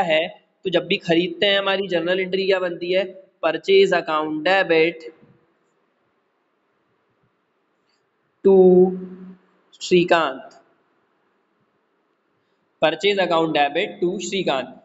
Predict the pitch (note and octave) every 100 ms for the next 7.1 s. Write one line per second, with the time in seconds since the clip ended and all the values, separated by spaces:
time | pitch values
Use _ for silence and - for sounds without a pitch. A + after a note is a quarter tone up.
0 | _ - F3+ D#3 D3+ F#3+ G#3+ - A#3 G3
1 | D#3+ D#3 D#3 D3+ D#3 D3+ E3 A3+ - -
2 | _ _ _ _ _ _ _ F#3+ E3+ E3+
3 | F3 F#3 F#3+ G3+ A3 G#3 F#3+ G3+ A3 A3+
4 | - B3 - G#3+ G3+ F#3+ F#3+ A3 A#3 A#3
5 | G#3 F#3 F3 - D3 F3+ F3 G3+ G3+ G#3+
6 | G#3+ G#3+ G#3 A3 A3 G3+ F3 D#3 D#3+ D3